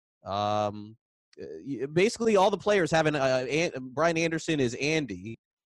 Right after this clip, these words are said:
Uh, so you are gonna be Gally when you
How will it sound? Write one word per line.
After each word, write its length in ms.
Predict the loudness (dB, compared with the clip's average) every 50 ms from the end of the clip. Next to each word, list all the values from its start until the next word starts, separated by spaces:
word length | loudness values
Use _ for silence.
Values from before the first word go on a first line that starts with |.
| _ _ _ _ -4
Uh, 260 | -2 -2 0 -2 -4 -6 -10 -20 -20 -12
so 160 | -4 0 0
you 260 | 0 2 2 4 4
are 140 | 4 4 4
gonna 160 | 4 2 2
be 160 | 0 0 -2 -2
Gally 500 | 2 2 4 4 4 4 2 0 -6 -10 _ _ _ _ _ -8
when 240 | -6 -4 -4 -6
you 60 | -8